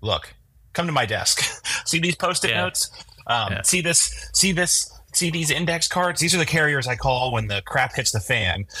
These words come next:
Speaker 1: Uh, these
Speaker 2: Yeah.
Speaker 1: people over here are who I call when I need to clear customs coming across the Canadian border. Um, help. Where do you wanna help? Where do, where do we start?"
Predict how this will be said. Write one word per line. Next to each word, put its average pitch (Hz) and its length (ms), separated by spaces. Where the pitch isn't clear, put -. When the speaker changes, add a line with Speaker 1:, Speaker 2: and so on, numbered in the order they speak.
Speaker 1:
Uh, 98 300
these 175 260
Speaker 2:
Yeah. 98 80
Speaker 1:
people 143 240
over 120 180
here 135 220
are 110 100
who 127 160
I 113 100
call 120 300
when 113 100
I 107 40
need 113 120
to 110 80
clear 117 340
customs 123 380
coming 120 220
across 113 260
the 113 80
Canadian 107 420
border. 98 440
Um, 98 420
help. 160 320
Where 165 160
do 202 80
you 180 80
wanna 165 140
help? 135 240
Where 143 140
do, 151 60
where 151 140
do 156 40
we 135 100
start?" - 340